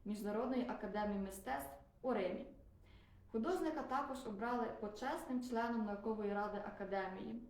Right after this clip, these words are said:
А в той час на його батьківщині обіцянки про створення власний музей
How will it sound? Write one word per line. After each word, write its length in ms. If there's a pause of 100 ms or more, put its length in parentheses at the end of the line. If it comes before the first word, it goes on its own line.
(480)
А 40
в 120
той 220
час 440
на 80
його 200
батьківщині 1040 (680)
обіцянки 640
про 180
створення 520
власний 380
музей 540